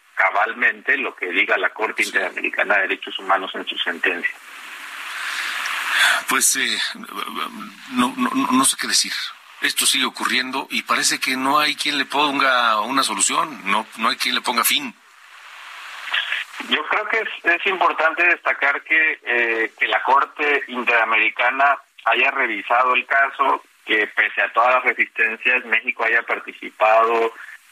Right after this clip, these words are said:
Speaker 1: en, en el litigio y que esta sentencia está causando, en, en principio, conmoción en la comunidad jurídica, pero ahora le toca a los órganos del Estado atender el caso. Y creo que es central la,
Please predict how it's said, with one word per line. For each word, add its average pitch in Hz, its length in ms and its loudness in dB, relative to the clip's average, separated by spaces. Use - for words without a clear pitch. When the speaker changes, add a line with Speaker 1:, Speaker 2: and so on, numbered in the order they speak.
Speaker 1:
en, - 380 -2
en - 180 2
el 110 120 0
litigio 139 840 0
y 127 180 0
que 113 500 0
esta 120 480 0
sentencia - 400 2
está - 180 0
causando, 120 880 2
en, - 260 -4
en 226 160 -2
principio, - 500 0
conmoción 135 540 0
en 147 120 2
la 127 80 2
comunidad 110 560 0
jurídica, 139 500 0
pero 113 220 2
ahora 113 180 4
le 143 140 0
toca - 320 -2
a 104 40 2
los 95 200 -6
órganos 110 360 0
del 92 200 -2
Estado 104 460 2
atender 98 420 -4
el 98 160 0
caso. - 220 2
Y 131 100 2
creo 147 180 0
que 151 100 0
es 143 60 -6
central 131 380 2
la, 110 160 0